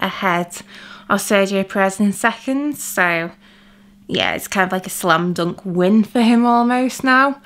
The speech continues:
I know I've complained about kind of <laughs> D R S not being open this whole race, but one of the positives of that is that we have seen close racing, which really wasn't possible before twenty twenty-two, so the new regulations have certainly helped with that.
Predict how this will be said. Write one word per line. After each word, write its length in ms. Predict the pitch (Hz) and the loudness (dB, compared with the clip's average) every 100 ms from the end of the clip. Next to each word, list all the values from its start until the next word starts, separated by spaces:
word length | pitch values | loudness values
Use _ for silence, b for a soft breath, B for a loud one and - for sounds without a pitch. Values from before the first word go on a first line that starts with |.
| - | 0
I 100 | 254 | 4
know 180 | 311 370 | 6 4
I've 120 | 370 | 2
complained 480 | 302 269 233 226 208 | 2 4 4 2 2
about 240 | 190 175 | 2 2
kind 280 | 220 185 180 | 0 0 0
of 280 | 233 - - | -4 -4 -12
<laughs> 140 | _ - | _ -4
D 160 | 247 | 2
R 220 | 214 208 196 | 4 4 2
S 240 | 220 - | -2 -6
not 180 | 202 - | -6 -2
being 180 | 196 185 | -2 0
open 580 | 196 196 - 170 170 | 0 -2 -4 -4 -2
this 180 | 170 190 | -4 -2
whole 240 | - 180 185 | 0 2 4
race, 320 | 175 165 - | 2 0 -4
but 320 | 196 180 127 B B B B - | 0 0 -2 B B B B 2
one 200 | 269 294 | 4 4
of 80 | |
the 80 | 277 | -2
positives 480 | - 262 - - 214 | -4 -6 -4 -8 -4
of 140 | 208 | -4
that 240 | - 180 - | 0 0 0
is 100 | 170 | -6
that 120 | - | -6
we 100 | 190 | -4
have 240 | 202 196 | -2 -2
seen 480 | - 196 170 170 175 B B B _ | -2 -4 -4 -4 -6 B B B _
close 360 | - 214 196 196 | -2 0 2 0
racing, 560 | 220 220 220 254 262 240 | 0 0 0 4 4 2
which 300 | 175 - 185 | -2 -2 -2
really 200 | 175 190 | 0 2
wasn't 300 | 185 196 - | 0 -4 -6
possible 760 | 196 - 208 - 202 202 202 - - | -8 -8 -6 0 2 2 0 -4 0
before 400 | 214 220 208 220 | 2 4 4 2
twenty 260 | 240 226 | 0 -2
twenty-two, 560 | - 233 - - 269 277 | 0 -2 -2 2 2 2
so 320 | 269 240 196 | 0 2 2
the 120 | 190 | 2
new 180 | 202 208 | 2 2
regulations 680 | 202 190 180 180 180 208 190 | 0 -2 -2 -2 0 0 0
have 80 | 190 | -2
certainly 460 | 190 180 - 196 | 2 2 2 -4
helped 360 | 185 185 180 - | 0 -2 -2 -4
with 180 | 190 - | -6 0
that. 400 | 180 226 294 | 2 4 0